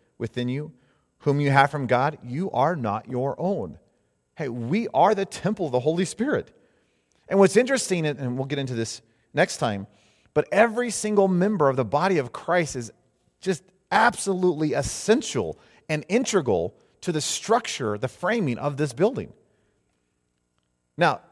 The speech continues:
there's a foundation laid, and we're being built upon that foundation, right? Jesus is the cornerstone. But hey, you are absolutely essential to the building. We cannot just take out a brick of the building and be like, "It's totally fine."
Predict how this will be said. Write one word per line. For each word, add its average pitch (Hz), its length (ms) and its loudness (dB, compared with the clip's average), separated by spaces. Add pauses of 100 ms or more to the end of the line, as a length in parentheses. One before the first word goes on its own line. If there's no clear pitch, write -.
(180)
there's 165 180 2
a 180 60 2
foundation 196 680 4
laid, 113 240 -2
and 151 100 -4
we're 156 120 2
being 160 220 -2
built 151 200 2
upon 214 340 0
that 170 140 0
foundation, 110 520 -2 (640)
right? 143 220 -2
Jesus 139 300 -6
is 160 100 -4
the 156 80 -4
cornerstone. 160 560 0 (760)
But 175 140 10
hey, 208 120 8
you 190 480 2
are 160 140 8
absolutely 208 600 4
essential 156 600 2
to 165 120 -8
the 156 120 2
building. 175 500 6 (720)
We 175 120 2
cannot 233 320 4
just 226 200 -2
take - 320 0
out 196 220 4
a 175 80 4
brick 185 260 4
of 185 80 2
the 160 80 2
building 165 280 4
and 147 60 0
be 143 60 2
like, 127 160 0
"It's - 140 -12
totally 95 280 -8
fine." 87 300 -18